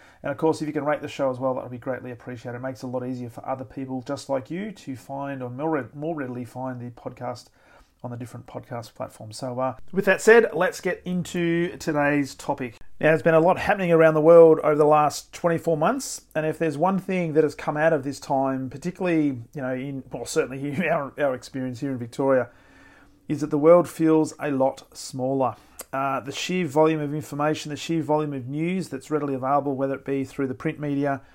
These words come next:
through social media, uh, through the visual media, it's, uh, it's mind-blowing, and it's front of mind globally, and it's been unlike any other time in history. And I think back to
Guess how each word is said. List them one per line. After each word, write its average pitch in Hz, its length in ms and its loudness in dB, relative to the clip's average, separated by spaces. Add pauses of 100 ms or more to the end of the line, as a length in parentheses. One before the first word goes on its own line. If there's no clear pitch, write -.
(400)
through 135 200 -4
social 147 420 -2
media, 139 500 -2 (180)
uh, 135 280 -4
through 143 240 -2
the 135 60 -4
visual 147 300 -2
media, 131 440 -4 (600)
it's, 139 240 -2
uh, 139 60 0
it's 143 200 -6
mind-blowing, 143 600 0 (200)
and 135 720 -8
it's 147 160 -4
front 175 200 2
of 165 80 0
mind 147 280 2
globally, 165 520 4
and 143 80 -6
it's 131 120 -6
been 143 400 -4 (160)
unlike 156 500 -2
any 165 260 -6
other 143 280 -4
time 139 340 -8
in 127 80 -10
history. 143 300 -10
And 143 40 -6
I 139 60 -4
think 196 240 -8
back 185 260 -4
to 143 300 -2